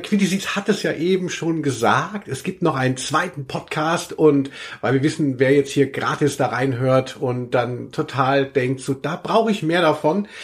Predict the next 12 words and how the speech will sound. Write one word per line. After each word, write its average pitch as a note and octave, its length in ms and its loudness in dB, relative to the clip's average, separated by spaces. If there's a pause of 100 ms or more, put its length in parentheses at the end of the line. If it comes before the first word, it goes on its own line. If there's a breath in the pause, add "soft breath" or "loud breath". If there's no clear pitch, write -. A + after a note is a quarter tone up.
(220 loud breath)
Wir F3 280 4
machen D#3+ 420 2
mehr F3+ 160 2
Podcasts E3+ 540 0
und D3+ 120 -2
zwar C3+ 160 -4
im D3 100 -4
Komm D#3+ 300 -2
Küssen E3 320 -4
Hinterzimmer D#3 640 4
auf - 260 -2
Patreon. C#3+ 560 2